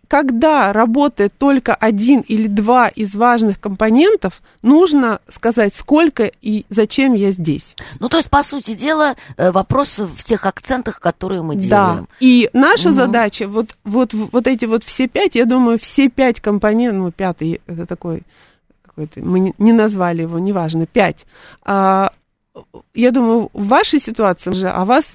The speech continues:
Speaker 1: э, любимой, <laughs> говорим, кто вас
Speaker 2: Почему-то.
Speaker 1: упрекает, вас
Speaker 2: Да, да,
Speaker 1: упрекает.
Speaker 2: почему-то.
Speaker 1: Вот. Я думаю, что здесь сегодня вы имеете,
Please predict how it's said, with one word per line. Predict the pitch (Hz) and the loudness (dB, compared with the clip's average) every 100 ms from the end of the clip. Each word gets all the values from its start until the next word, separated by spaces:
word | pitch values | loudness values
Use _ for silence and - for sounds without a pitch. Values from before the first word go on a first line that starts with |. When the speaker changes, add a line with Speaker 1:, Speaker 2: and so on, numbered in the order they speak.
| _ - | _ -6
Speaker 1:
э, | 175 170 | -4 -4
любимой, | 180 185 185 170 165 | -2 0 0 0 2
<laughs> | 226 233 247 214 | 2 4 2 0
говорим, | 190 - | -4 -6
кто | - - 226 | -10 -6 -4
вас | 180 - | -6 -6
Speaker 2:
Почему-то. | 196 185 170 | -2 0 2
Speaker 1:
упрекает, | 247 - 214 208 - - | 2 2 0 0 -4 -4
вас | 226 - | 0 2
Speaker 2:
Да, | 320 | 2
да, | - | 4
Speaker 1:
упрекает. | 311 302 - 160 285 | 4 2 2 0 2
Speaker 2:
почему-то. | 254 - 202 175 143 147 131 | 0 0 0 0 0 -2 -2
Speaker 1:
Вот. | 226 240 196 - _ - | 0 0 0 -4 _ -4
Я | 247 285 | 0 2
думаю, | 330 302 | 4 2
что | 311 - | 0 -2
здесь | 247 220 320 381 - | -4 2 2 2 -2
сегодня | - 233 247 320 285 220 | -4 -2 2 4 4 2
вы | 202 240 240 | 0 0 0
имеете, | 220 247 277 - 233 | 2 2 0 0 -2